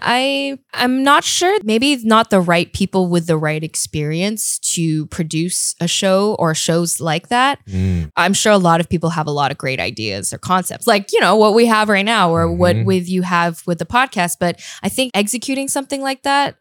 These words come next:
Speaker 1: is something that people need to figure out here. I think a lot of things Taiwan is behind in terms of trying to follow with the trends of the States. So, you know, behind on the times, and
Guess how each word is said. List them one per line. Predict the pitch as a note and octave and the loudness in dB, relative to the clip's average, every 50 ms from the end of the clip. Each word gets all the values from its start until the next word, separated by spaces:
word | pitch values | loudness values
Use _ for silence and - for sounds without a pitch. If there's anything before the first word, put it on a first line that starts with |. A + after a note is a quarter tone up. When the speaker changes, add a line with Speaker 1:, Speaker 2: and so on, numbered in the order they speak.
| _ | _
Speaker 1:
is | - E3+ E3+ E3 E3 - | -4 -2 -2 -2 -2 -2
something | - - - - F#3 F3+ F3+ - F#3 F3+ F3 E3+ | -4 -4 -2 0 0 0 0 0 -2 -2 -2 0
that | - D#3+ D3+ C#3+ - _ - | 0 0 0 -2 -2 _ -4
people | - F#3 F#3 F3+ | -2 0 2 2
need | F3+ F3 E3 | 2 2 2
to | D#3+ | 0
figure | D3 - D#3+ D3+ D#3 D3+ | -2 -4 -6 -4 -2 0
out | D3+ D3 - - | 0 0 -2 -4
here. | - E3 D#3 D#3 D#3+ D#3 - | -4 -4 -2 -2 -2 0 0
I | - G#3+ | 0 0
think | G3 A3+ A#3+ A3 | 0 -2 -2 0
a | G3+ | 0
lot | F3 D#3+ D#3+ D#3 | 2 2 2 2
of | D#3+ D#3+ | 0 -2
things | - E3 D3+ D3 C#3 D3+ - - - | -4 -4 -4 -4 -4 -6 -6 -6 -6
Taiwan | - - D3+ D3 C#3+ C#3 C3 A#2+ | -6 -6 -6 -6 -4 -6 -6 -6
is | A#2 C3+ - | -8 -10 -6
behind | - - F3+ F3 F#3+ G3+ E3+ D#3 D#3+ E3 | -4 -4 -2 2 2 2 2 0 -2 -6
in | D#3 | -6
terms | D#3 - D#3 D3 D3+ D#3 | -6 -6 -6 -6 -6 -8
of | - A2+ C3 - - - - _ - | -8 -10 -10 -12 -16 -20 -20 _ -12
trying | - - F3 D#3 D#3+ D#3+ | -6 -2 0 0 0 0
to | D3+ | 0
follow | - F3 E3+ D#3+ D#3 D#3 D3 | 0 2 4 4 4 2 0
with | D3+ - | -2 -6
the | D3+ | -6
trends | - - - E3 C#3+ C3+ B2+ - - - - - | -6 -4 -2 -2 -2 -4 -6 -8 -8 -8 -6 -6
of | D3 A2+ | -8 -8
the | - - | -8 -8
States. | - - - - - - - - | -8 -8 -8 -10 -12 -12 -10 -8
So, | - - D#3+ C#3+ B2+ A2+ G2+ - _ - - - - - _ _ _ - | -6 -4 -2 -2 -2 -2 -4 -8 _ -16 -20 -20 -20 -20 _ _ _ -4
you | F3+ F3 | -2 -2
know, | C#3 C#3+ | -2 -2
behind | D3+ - E3 D3+ D#3+ F3 F3 F#3 G3+ | -4 -6 -6 -4 -2 0 0 2 2
on | G3+ G3+ | 0 0
the | G3+ | -2
times, | F#3+ - - E3 D#3 D#3 D3+ D3+ D3+ - - - | -4 -4 -4 -4 -2 -2 -2 -4 -4 -6 -6 -4
and | - F3 E3+ E3+ E3+ E3+ E3+ D3+ | -2 -2 0 0 0 0 -2 -4